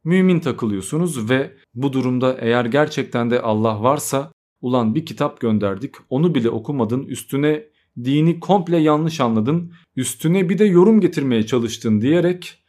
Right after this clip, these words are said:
pek de hoşunuza gitmeyecek şeyler yapabilir diye düşünüyorum. Ama tabii en doğrusunu Allah bilir. Ama bir düşünmek lazım gerçekten de. Zira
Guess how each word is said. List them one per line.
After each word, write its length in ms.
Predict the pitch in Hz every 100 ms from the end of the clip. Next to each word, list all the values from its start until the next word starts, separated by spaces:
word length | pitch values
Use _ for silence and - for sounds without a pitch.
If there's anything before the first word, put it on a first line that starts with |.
| -
pek 260 | 196 190
de 80 | 160
hoşunuza 540 | 147 156 160 165 160 170
gitmeyecek 580 | 175 170 147 120 113
şeyler 400 | 110 135 127 160
yapabilir 760 | 165 147 147 143 135 120 - _ 107
diye 220 | 113 110
düşünüyorum. 520 | 98 - 98 85 78 - _ -
Ama 280 | 113 104
tabii 320 | 107 107 98 90
en 240 | 127 117
doğrusunu 680 | 104 92 87 - 107 160 185 -
Allah 340 | 110 101 80 -
bilir. 500 | 78 - - - _ _ -
Ama 280 | 120 165 165
bir 80 |
düşünmek 500 | 147 - 160 156 156
lazım 320 | 120 98 92 87
gerçekten 580 | 87 85 95 - 87
de. 80 | 85
Zira 500 | 82 101 107 101 98